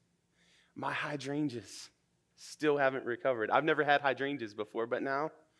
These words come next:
they haven't recovered. They're little now. I swear they just shrunk. Like, and not only from, from, like, dying parts, but they actually just shrunk. They're little now. They're brown.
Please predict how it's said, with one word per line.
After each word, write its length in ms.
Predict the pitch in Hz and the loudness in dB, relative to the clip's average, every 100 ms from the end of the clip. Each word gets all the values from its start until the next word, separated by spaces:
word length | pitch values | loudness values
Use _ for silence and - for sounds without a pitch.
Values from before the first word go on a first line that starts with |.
| _ - - _ _ | _ -20 -20 _ _
they 60 | 123 | -8
haven't 300 | 151 139 - | -6 -6 -8
recovered. 480 | 123 139 123 104 - - | -8 -8 -8 -10 -16 -2
They're 240 | 131 143 | 2 4
little 380 | 135 160 190 190 | 4 4 6 6
now. 260 | 180 202 240 - _ _ _ _ _ _ _ _ | 6 4 2 -8 _ _ _ _ _ _ _ _
I 60 | 123 | 0
swear 340 | - 170 160 | 2 6 6
they 140 | 143 | 6
just 200 | 135 135 | 0 -4
shrunk. 440 | - - 131 104 101 - - _ _ _ _ _ _ _ | -4 0 0 0 -4 -10 -18 _ _ _ _ _ _ _
Like, 240 | - 123 123 | 2 2 2
and 160 | 139 151 | 2 10
not 240 | 175 156 - | 10 10 8
only 340 | 156 180 185 | 8 8 6
from, 380 | 175 175 156 151 | 4 4 4 2
from, 220 | - 143 | 0 0
like, 200 | 143 135 | 2 2
dying 300 | 127 135 143 | 4 4 2
parts, 240 | 131 151 139 | 6 6 6
but 100 | 131 | 2
they 140 | 135 | 2
actually 240 | 131 135 139 | 2 0 -4
just 280 | 120 - - _ _ | -6 -8 -14 _ _
shrunk. 480 | - - 139 120 113 - _ _ - _ _ _ _ - | -12 -4 0 0 -2 -10 _ _ -20 _ _ _ _ 4
They're 140 | 156 | 4
little 320 | 135 156 190 | 6 6 8
now. 400 | 180 175 180 185 - - | 8 8 6 6 0 -4
They're 120 | 131 | -4
brown. 680 | 107 123 143 156 160 165 | -2 4 6 8 6 4